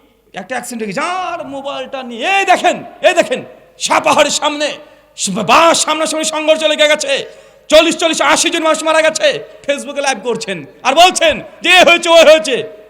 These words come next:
আরে বেটা, তুই বাঁচা ওকে, না বাঁচিয়ে এখন ফেসবুকে লাইভ করছো। আছে না নাই? আছে। মানে কি পছন্দ করবেন, কি পছন্দ করবেন না, এটা আপনার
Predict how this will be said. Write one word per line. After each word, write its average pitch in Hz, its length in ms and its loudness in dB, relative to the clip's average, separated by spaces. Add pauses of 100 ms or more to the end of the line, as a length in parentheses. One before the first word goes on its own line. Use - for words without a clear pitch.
আরে 294 220 0
বেটা, 277 360 2
তুই 330 160 -2
বাঁচা 294 380 4
ওকে, 339 360 4 (320)
না 220 260 -10
বাঁচিয়ে 254 340 -8
এখন 269 140 -14
ফেসবুকে 254 400 -10
লাইভ 254 200 -10
করছো। 156 380 -14 (1300)
আছে 165 220 -12
না 214 80 -14
নাই? 202 200 -12 (1300)
আছে। 147 320 -16 (1080)
মানে 175 160 -12 (140)
কি 269 260 -10
পছন্দ 240 520 -12
করবেন, 254 300 -10
কি 247 240 -16
পছন্দ 233 400 -12
করবেন 233 320 -12
না, 240 100 -12
এটা 233 240 -12
আপনার 214 340 -14